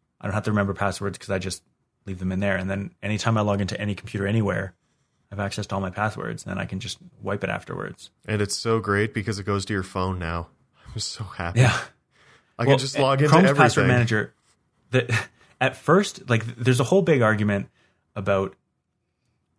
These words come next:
Speaker 1: uh, or at least a year ago there was, about how Chrome's password manager was just plain text. You could just, if you were on someone's computer, you can get into their stuff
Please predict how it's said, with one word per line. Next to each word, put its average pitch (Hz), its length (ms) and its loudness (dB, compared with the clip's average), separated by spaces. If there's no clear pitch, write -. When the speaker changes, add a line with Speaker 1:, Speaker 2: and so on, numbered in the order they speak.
Speaker 1:
uh, 92 340 -2
or 107 220 -2
at 107 80 2
least 123 180 4
a 113 60 0
year 101 180 2
ago 101 160 2
there 92 160 0
was, 90 340 -2
about 90 340 -4
how 113 140 0
Chrome's 127 300 2
password 107 380 -2
manager 95 580 -2
was 98 180 -4
just - 260 -6
plain 101 260 -4
text. - 360 -10
You 98 60 -6
could 90 100 -8
just, 98 200 -6
if - 120 -10
you 110 100 0
were 104 120 0
on 117 200 4
someone's 113 300 0
computer, 98 520 -2
you 101 120 -10
can 107 120 2
get 98 140 2
into 98 220 -2
their 95 120 -4
stuff - 460 -4